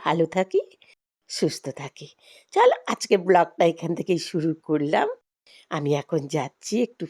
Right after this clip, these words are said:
ফুল তোলার জন্যে। আগেই আমার ঘরে পুজো দেওয়া হয়ে গেছে। পুজোটা দেওয়া বলতে, হয়ে গেছে বলতে, পুজোর মানে সব সাজিয়ে নিয়েছি, ঠাকুর স্নান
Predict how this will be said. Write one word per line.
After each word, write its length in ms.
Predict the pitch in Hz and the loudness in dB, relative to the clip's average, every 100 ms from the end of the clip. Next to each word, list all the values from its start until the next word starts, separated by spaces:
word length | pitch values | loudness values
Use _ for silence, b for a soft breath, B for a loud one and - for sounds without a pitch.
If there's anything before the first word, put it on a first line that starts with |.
| - | -8
ফুল 220 | 185 147 147 | -6 -6 -2
তোলার 300 | 143 143 139 - | 0 0 -2 -2
জন্যে। 340 | 165 156 170 427 - b _ _ b - 175 | 0 2 2 0 -2 b _ _ b -2 0
আগেই 220 | 165 190 202 | 2 4 4
আমার 120 | 240 - | 2 2
ঘরে 180 | 247 254 | 2 2
পুজো 200 | 233 214 220 | 0 4 6
দেওয়া 160 | 214 247 | 6 4
হয়ে 220 | 262 254 247 208 | 4 4 6 4
গেছে। 340 | 165 - 165 147 B B B B - | 2 0 -2 -2 B B B B -4
পুজোটা 420 | 185 202 226 285 254 | 0 4 4 6 6
দেওয়া 200 | 220 190 202 | 8 8 6
বলতে, 280 | 240 262 339 330 | 4 4 2 6
হয়ে 200 | 240 208 185 | 8 8 6
গেছে 260 | 196 - 254 269 | 2 2 0 2
বলতে, 280 | 269 277 359 - | 2 2 2 2
পুজোর 320 | 233 220 208 208 220 | 0 2 4 4 4
মানে 160 | 208 208 | 2 2
সব 120 | 208 190 - | 2 0 2
সাজিয়ে 360 | 160 160 180 180 | 0 2 0 2
নিয়েছি, 360 | 185 180 175 185 185 B B B B | 0 0 -4 -4 -4 B B B B
ঠাকুর 320 | - 180 - 160 | -8 -4 -4 -4
স্নান 280 | - 151 | -2 -2